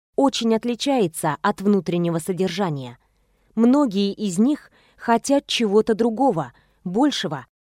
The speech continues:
а иногда принципиально отличающегося от того, что имеют сейчас. Например, женщины, успешные в карьере, хотят выйти замуж,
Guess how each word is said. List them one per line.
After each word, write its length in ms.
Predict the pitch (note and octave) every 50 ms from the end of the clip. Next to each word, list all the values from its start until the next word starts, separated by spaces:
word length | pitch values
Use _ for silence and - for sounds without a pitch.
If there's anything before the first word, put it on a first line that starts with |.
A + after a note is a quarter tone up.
| _ _ _
а 140 | - A#3+ A#3+
иногда 420 | A3+ A3 G#3+ G3 F3+ E3+ G3+ A3
принципиально 840 | A3 - A3 A3 G#3 - - A3+ - A#3 A3+ A3 G#3+ G3 F3+ F3 F3
отличающегося 1040 | E3+ - G3 G3+ F#3+ - A3 G#3 G#3 F#3+ F3+ - - G3 F3 F#3 D#3+ - F#3 E3+
от 100 | E3 D#3+
того, 400 | _ F3+ F3 E3 D#3+ G3 B3 C4 - _ _ _ _ _
что 280 | - - - - D4 C#4
имеют 440 | B3+ G#3+ G3 F#3 F3+ F3 E3+ E3
сейчас. 600 | - - G#3 F#3+ E3 - E3+ C#3 C3+ - - - _ _ _ _ _ _ _ _ -
Например, 480 | G#3+ A3+ A#3 - D4+ D#4 D#4+ F4 F4
женщины, 500 | C#4+ G3+ E3+ C4+ D4 C#4+ - - A3+ G#3
успешные 600 | G#3 G#3+ G#3+ - - C4 C4 B3 - A#3 G#3+ G#3
в 60 | G3 -
карьере, 560 | - G3+ G3+ G3 A3+ D4+ D#4+ A3 D#3 C3 - _ _ _ _ _ _ _
хотят 420 | - C4+ C4 - - D4 C#4+ -
выйти 320 | A3 C4 C4 G#3+ - G3+
замуж, 540 | F#3 D#3 E3 G#3+ B3+ C#4+ D4+ D4+ - - -